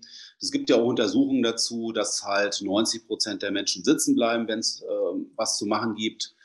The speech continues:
Und, äh, zehn Prozent haben halt im Leben gelernt oder sind da irgendwo schmerzfreier. Die stellen sich halt vorne hin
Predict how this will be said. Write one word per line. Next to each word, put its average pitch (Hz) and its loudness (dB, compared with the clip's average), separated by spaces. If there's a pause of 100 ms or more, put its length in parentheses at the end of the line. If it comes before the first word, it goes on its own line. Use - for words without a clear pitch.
(260)
Und, - 0
äh, 95 0
zehn 139 4
Prozent 127 2
haben 110 -2
halt 104 -2
im 107 -4
Leben 107 2
gelernt 101 4
oder 104 -4
sind 104 -8
da 101 -2
irgendwo 98 -4
schmerzfreier. 104 0
Die 98 -6
stellen 104 -2
sich - -10
halt 95 -10
vorne - -8
hin 240 0